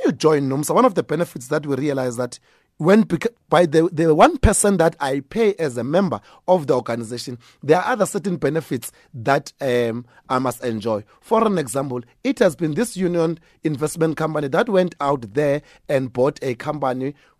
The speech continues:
called, uh, Dove's Funeral Services, for an example, that will take care of members, and including their spouse, including their own children.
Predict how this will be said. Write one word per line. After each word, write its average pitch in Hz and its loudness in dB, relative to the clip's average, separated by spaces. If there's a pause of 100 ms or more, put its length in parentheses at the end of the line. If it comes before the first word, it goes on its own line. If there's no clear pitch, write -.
called, 143 -2 (280)
uh, 127 -4 (100)
Dove's 131 4
Funeral 131 -6
Services, 117 -10
for 113 -10
an 110 -10
example, 117 -10 (200)
that 220 0
will 220 0
take 220 -2
care 214 -4
of 185 0 (100)
members, 175 2 (340)
and 190 0
including 185 0
their 143 0
spouse, - 2
including 175 -2
their 139 0 (160)
own 269 8
children. 117 -8